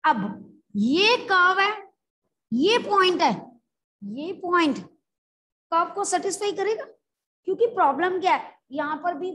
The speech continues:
y और x में relation है, यहाँ पर भी y और x में relation है। तो ऐसे question में हम एक जगह से y दूसरी जगह पे substitute कर देते हैं, सोना नहीं चंदन, ठीक है,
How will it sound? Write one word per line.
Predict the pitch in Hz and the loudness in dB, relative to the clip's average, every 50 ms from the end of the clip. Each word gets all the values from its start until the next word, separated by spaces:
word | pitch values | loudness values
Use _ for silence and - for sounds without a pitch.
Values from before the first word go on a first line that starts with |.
| 254 | -4
y | 233 277 269 277 294 320 339 349 359 359 - | 0 2 2 2 2 0 -2 -4 -6 -6 -6
और | - 302 302 302 | 0 0 2 2
x | 294 277 285 - - | 2 0 -2 -4 -4
में | 320 320 339 | -2 -2 -2
relation | 320 359 339 320 311 285 - 311 320 311 | -2 -2 -4 -4 -6 -8 -8 -8 -6 -4
है, | 311 311 294 - _ _ _ _ _ _ | -4 -4 -4 -8 _ _ _ _ _ _
यहाँ | 233 269 302 311 311 320 - | -6 -4 -4 -2 -2 -2 0
पर | 349 339 320 | 0 -2 0
भी | 285 370 370 | 0 -2 0
y | 294 302 285 285 302 320 | 2 2 4 4 6 6
और | 349 427 466 - - - - _ _ _ _ - | 6 6 4 2 0 -10 -18 _ _ _ _ -8
x | 381 381 - - | -8 -6 -6 -4
में | 359 349 359 | -2 -2 -4
relation | 294 311 294 262 233 208 - - 196 180 | -4 -4 -6 -6 -8 -8 -10 -12 -14 -14
है। | 165 - _ _ _ _ _ - | -14 -16 _ _ _ _ _ -2
तो | 339 | 0
ऐसे | 320 294 294 - 381 392 | 0 0 -4 -6 -12 -14
question | - 349 294 285 - - 302 285 | -12 -14 -16 -16 -16 -18 -20 -18
में | 277 294 320 339 330 | -16 -14 -14 -14 -12
हम | 330 311 302 - | -12 -12 -12 -12
एक | - 294 285 302 339 330 311 | -10 -10 -10 -10 -10 -12 -10
जगह | 285 302 277 294 302 | -10 -8 -8 -8 -10
से | 294 302 294 | -10 -12 -10
y | 254 226 226 240 285 311 254 | -8 -6 -6 -6 -6 -8 -10
दूसरी | 294 269 - - 277 277 | -10 -12 -12 -12 -14 -8
जगह | 226 262 240 240 226 | -8 -6 -6 -6 -2
पे | - 269 349 392 - - _ _ _ _ _ - | -2 -2 -2 -2 -8 -12 _ _ _ _ _ -6
substitute | - 370 370 - - 403 381 - 381 381 311 302 285 | -4 -4 -4 0 0 0 0 2 0 -2 -2 -2 -2
कर | 330 285 220 | -2 -2 -2
देते | 214 233 220 - 208 | -2 -6 -6 -6 -8
हैं, | 185 165 - _ _ _ | -8 -8 -10 _ _ _
सोना | - - - 262 262 262 269 302 | -20 -16 -12 -8 -6 -2 0 0
नहीं | 302 294 294 302 - | 0 0 -2 -4 -6
चंदन, | 302 269 226 220 226 233 214 196 170 - _ _ _ - _ _ _ - | -6 -6 -6 -6 -4 -6 -6 -8 -10 -14 _ _ _ -20 _ _ _ -8
ठीक | 269 226 339 | -8 -4 -4
है, | 381 | -4